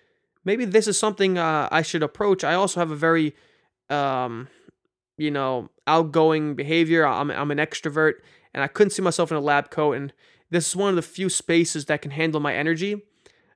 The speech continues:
um, without me getting, like, excruciatingly bored. So that's kinda, like, off the bat how I knew. You pick up on those subtle things that maybe you realize you don't even think about that you're doing, uh, like whether you know, if you like fashion, you ha-, you find, you find yourself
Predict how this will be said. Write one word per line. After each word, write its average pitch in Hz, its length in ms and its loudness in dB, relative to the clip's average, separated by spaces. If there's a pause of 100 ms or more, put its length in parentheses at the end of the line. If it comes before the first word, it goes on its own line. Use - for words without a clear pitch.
(140)
um, 139 320 -2
without 160 240 4
me 165 160 4
getting, 151 340 0 (380)
like, 139 260 -2
excruciatingly 156 920 -2
bored. 131 420 -6 (220)
So 143 500 -2 (340)
that's 196 260 0
kinda, 185 240 -2
like, 156 140 -2
off 156 200 2
the 147 100 -6
bat 139 260 -4
how 143 140 -2
I 131 80 -6
knew. 135 420 -2 (320)
You 160 100 -4
pick 208 220 0
up 190 100 -4
on 180 80 0
those 175 140 0
subtle 175 260 0
things 156 540 -4 (960)
that 151 200 0
maybe 160 220 2
you 160 140 2
realize 147 400 2
you 156 80 2
don't 156 120 0
even 147 140 -2
think 156 180 -4
about 135 220 -2
that 127 100 -6
you're 131 100 -6
doing, 156 380 -2 (420)
uh, 135 260 0
like 135 180 -4
whether 139 400 0 (340)
you 143 80 -4
know, 131 320 0
if 113 220 -6
you 139 80 -2
like 143 160 0
fashion, 156 420 2
you 131 80 -10
ha-, 131 120 -6
you - 80 -8
find, 139 240 0
you 135 60 -4
find 147 180 -2
yourself 143 420 -4